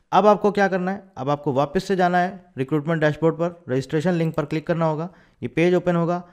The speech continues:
यहाँ पर लिखा हुआ है already registered candidates, click here to log in। हम यहाँ पर क्लिक करेंगे, "Please accept the terms", ओके, इसको आपको टिक करना होगा। इसके बाद आपको क्लिक करना हो,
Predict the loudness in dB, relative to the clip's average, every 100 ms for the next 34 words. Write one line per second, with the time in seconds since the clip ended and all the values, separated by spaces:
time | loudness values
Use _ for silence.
0 | _ _ _ _ 0 0 0 -2 0 0
1 | 2 2 2 0 2 4 4 6 4 4
2 | 2 -2 2 2 2 0 2 4 4 4
3 | 0 -18 _ 0 2 2 2 2 2 2
4 | 0 -6 -10 _ _ -4 2 4 4 2
5 | -2 -2 -4 -6 -8 -14 _ _ _ _
6 | _ _ _ -2 0 2 2 0 0 -2
7 | -2 -4 -6 -6 -4 -4 -2 0 2 0
8 | -4 -2 0 0 0 -4 -2 0 2 2
9 | 0 0 0 0 2 4 6 4 2 -6